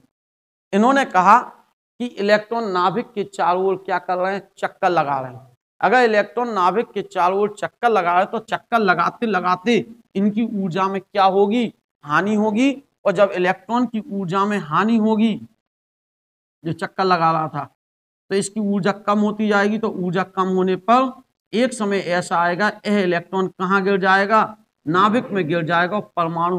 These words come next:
नष्ट हो जाएगा। और हम पीछे पढ़ चुके हैं, परमाणु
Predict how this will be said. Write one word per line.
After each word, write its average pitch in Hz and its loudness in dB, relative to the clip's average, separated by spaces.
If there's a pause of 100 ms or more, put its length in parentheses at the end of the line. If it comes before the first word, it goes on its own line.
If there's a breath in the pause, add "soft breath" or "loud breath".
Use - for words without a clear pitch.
नष्ट 220 -2
हो 196 0
जाएगा। 196 4 (340)
और 180 0
हम 185 -4 (180)
पीछे 240 0
पढ़ 175 -4
चुके 170 -10
हैं, 208 -4 (160)
परमाणु 170 -2